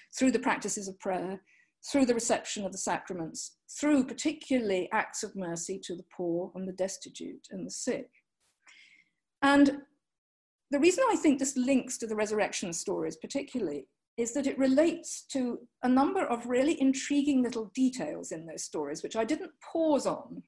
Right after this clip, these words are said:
when I looked at the evidences at the beginning of this session. But I hope they've made you wonder at times. Let me just reflect on them together. Um,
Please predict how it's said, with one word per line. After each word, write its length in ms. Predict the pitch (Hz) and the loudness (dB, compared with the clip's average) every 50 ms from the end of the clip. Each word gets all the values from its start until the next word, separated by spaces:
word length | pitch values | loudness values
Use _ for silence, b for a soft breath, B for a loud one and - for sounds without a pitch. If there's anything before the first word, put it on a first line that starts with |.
| _ - | _ -8
when 140 | 214 202 196 | -6 -4 -4
I 100 | 196 190 | -2 0
looked 320 | 196 214 220 220 - - | 0 0 0 0 -2 -6
at 100 | 175 - | -6 -2
the 120 | 196 190 | 0 0
evidences 520 | 185 180 185 180 175 156 - - 180 165 170 | 0 0 -2 -6 -8 -8 -10 -10 -10 -10 -10
at 80 | - | -10
the 60 | - 180 | -10 -12
beginning 380 | 170 170 220 226 220 202 185 | -8 -6 -4 -4 -4 -4 -6
of 80 | 170 - | -8 -10
this 200 | - 170 - - | -10 -12 -10 -10
session. 380 | - - - - - 240 - - _ b b b b b b b b b b _ - | -10 -12 -12 -12 -12 -12 -12 -14 _ b b b b b b b b b b _ 0
But 80 | 262 | 2
I 120 | 269 285 285 | 4 4 6
hope 260 | 285 392 392 392 - | 4 4 2 2 2
they've 180 | 392 403 - | 0 2 4
made 280 | 311 285 277 247 - - | 6 6 6 4 2 2
you 120 | 254 254 | 0 0
wonder 540 | 254 240 294 330 311 262 233 180 156 - - - - | 2 2 2 4 6 6 6 4 2 -2 -4 -6 -8
at 160 | 185 - - | -8 -6 -6
times. 400 | - 202 156 143 139 160 - - | -4 -4 -4 -4 -4 -6 -4 -2
Let 100 | 285 285 | -2 -2
me 80 | 339 320 | 0 -2
just 460 | 349 349 320 - - - - - - _ _ - | -2 -2 -2 -4 -8 -12 -16 -20 -20 _ _ -2
reflect 400 | 262 254 - 302 262 - - 226 | -2 2 2 2 0 2 -2 -4
on 160 | 202 190 175 | -4 -2 -2
them 260 | 165 160 165 - - - - | -4 -4 -4 -4 -6 -6 -6
together. 460 | 233 214 226 208 196 - 156 - - _ _ _ _ _ _ _ _ _ _ _ _ _ _ - b b b b b b b b b b b _ | -4 0 0 0 0 0 -2 -4 -6 _ _ _ _ _ _ _ _ _ _ _ _ _ _ -20 b b b b b b b b b b b _
Um, 480 | - 262 269 277 285 285 285 - - - | 4 6 8 8 8 8 6 4 0 -10